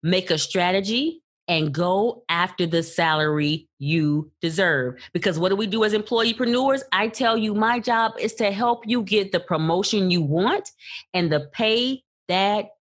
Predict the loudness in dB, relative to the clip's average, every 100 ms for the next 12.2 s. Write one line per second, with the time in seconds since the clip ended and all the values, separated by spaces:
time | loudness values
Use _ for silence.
0 | -6 0 2 4 2 -2 -4 -2 0 2
1 | 2 0 -4 _ _ _ _ -4 0 0
2 | -4 _ -6 -4 0 -2 0 0 0 0
3 | 0 0 -2 0 0 -2 -8 0 0 0
4 | 0 0 0 -2 -6 _ -20 -18 -4 0
5 | 2 2 0 2 0 0 0 2 0 0
6 | 0 2 0 -2 -10 -14 -2 0 2 2
7 | 0 -2 -2 0 0 -2 -6 -4 0 2
8 | 2 -2 -20 _ -2 0 2 4 2 -2
9 | -2 0 0 -4 -4 0 0 0 0 2
10 | 0 0 -2 0 -2 -2 0 0 0 -6
11 | -12 -2 0 0 -2 -4 0 -2 0 -4
12 | -6